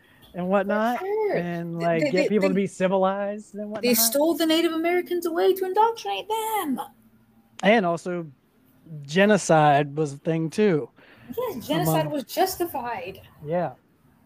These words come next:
Speaker 1: Yeah.
Speaker 2: So, so it's, it's, it's, these are dangerous messages that people are just, again, when I was, remember when I was in that church and, like, of course I'm looking at things with a different lens now, um,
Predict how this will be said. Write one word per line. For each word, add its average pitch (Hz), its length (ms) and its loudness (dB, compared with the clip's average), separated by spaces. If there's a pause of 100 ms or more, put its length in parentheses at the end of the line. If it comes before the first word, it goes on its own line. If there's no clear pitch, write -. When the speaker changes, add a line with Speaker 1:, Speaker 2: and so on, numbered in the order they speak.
(1160)
Speaker 1:
Yeah. 143 220 -8
Speaker 2:
So, 330 580 -6
so 311 320 -4
it's, 320 340 -8
it's, 302 220 -6
it's, 240 160 -8
these 302 180 -8
are 320 80 -6
dangerous 277 400 -2
messages 240 360 -4
that - 160 -4
people 240 220 -6
are 220 100 0
just, 208 220 -6 (160)
again, 220 300 0
when 196 100 0
I 233 100 2
was, 269 260 -4 (280)
remember 233 200 -2
when 208 120 0
I 185 120 -2
was 180 140 -8
in 202 140 -8
that 185 180 -4
church 190 460 -4
and, 180 180 -6
like, 170 180 -8 (520)
of - 200 -4
course 220 200 -2
I'm 208 220 -2
looking 202 280 -4
at - 140 -6
things 185 260 -8
with 165 160 -12 (300)
a 180 80 -4
different 170 680 -8
lens 202 440 -2
now, 156 420 -8 (640)
um, 151 300 -8